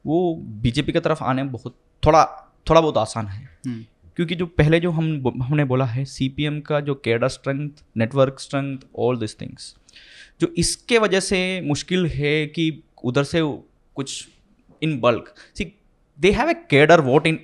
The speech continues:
Speaker 1: every single constituency।
Speaker 2: हम्म।
Speaker 1: Be it a पंचायत constituency or a parliament constituency, they have core cadre strength।
Speaker 2: हम्म।
Speaker 1: You won't get that less vote than what is their core, core, core votes।
Speaker 2: हम्म।
Speaker 1: If there are thirty percent core votes, they will get that thirty percent।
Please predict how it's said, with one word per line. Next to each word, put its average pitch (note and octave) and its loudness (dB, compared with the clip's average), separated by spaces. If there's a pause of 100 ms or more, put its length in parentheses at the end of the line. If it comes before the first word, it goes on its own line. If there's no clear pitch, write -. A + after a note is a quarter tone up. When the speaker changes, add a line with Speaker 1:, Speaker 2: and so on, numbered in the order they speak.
Speaker 1:
every C#3+ 2
single C3+ 0 (280)
constituency। C3 -2 (360)
Speaker 2:
हम्म। B2 -4
Speaker 1:
Be C3+ 6
it F#3+ 2
a - 4 (140)
पंचायत D#3+ 8
constituency D3+ 0
or C#3 6
a D3 6 (120)
parliament C#3 2 (100)
constituency, C3 -8
they E3+ 0
have G3+ 0 (280)
core E3+ 2 (140)
cadre A#2+ 0
strength। - -6
Speaker 2:
हम्म। A#2 -8 (560)
Speaker 1:
You D#3 -2
won't F#3+ 0
get D#3 2 (580)
that B2 -2 (320)
less D#3+ 2
vote B2+ -2
than B2+ -2
what A#2+ 4
is B2 -2
their A2+ -2 (120)
core, A2+ 0 (220)
core, A#2 4 (200)
core A2 4
votes। - -8 (240)
Speaker 2:
हम्म। A2 -6
Speaker 1:
If C3+ -4
there D3 -2
are C3+ -4
thirty D3+ -2
percent D#3 -4
core C3 0
votes, C#3+ -2
they B2+ 0
will A2 -8
get B2 2
that B2 2
thirty G2 -4
percent। - -12